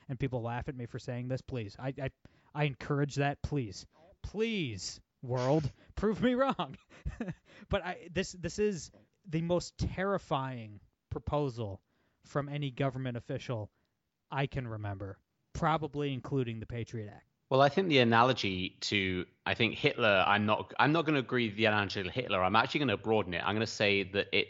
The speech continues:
Speaker 2: is, correlates exactly with practically every single authoritarian regime. It doesn't matter whether it's a fascist regime, a communist regime. They all have the same view of freedom, which is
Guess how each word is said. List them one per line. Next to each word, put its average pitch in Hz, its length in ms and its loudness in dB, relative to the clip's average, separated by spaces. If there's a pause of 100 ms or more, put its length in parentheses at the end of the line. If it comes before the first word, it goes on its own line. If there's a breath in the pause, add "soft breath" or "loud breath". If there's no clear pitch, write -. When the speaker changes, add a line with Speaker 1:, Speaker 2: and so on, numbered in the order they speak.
(120)
Speaker 2:
is, 98 300 -2 (840)
correlates 120 580 4
exactly 101 520 0
with 87 280 -4 (460)
practically - 560 0
every 120 300 0
single 104 560 -4
authoritarian 101 720 2
regime. 95 440 2
It 62 40 -4
doesn't 101 200 2
matter 95 200 6
whether 90 220 2
it's - 120 -8
a - 40 -6
fascist - 440 0
regime, 101 640 -6
a 104 60 -8
communist 104 520 -2
regime. 90 560 0 (520 soft breath)
They 110 180 8
all 143 180 6
have 107 380 4
the 123 80 -6
same 120 320 0
view 117 240 0
of 101 80 -2
freedom, 107 400 2
which 92 200 -2
is 92 280 -2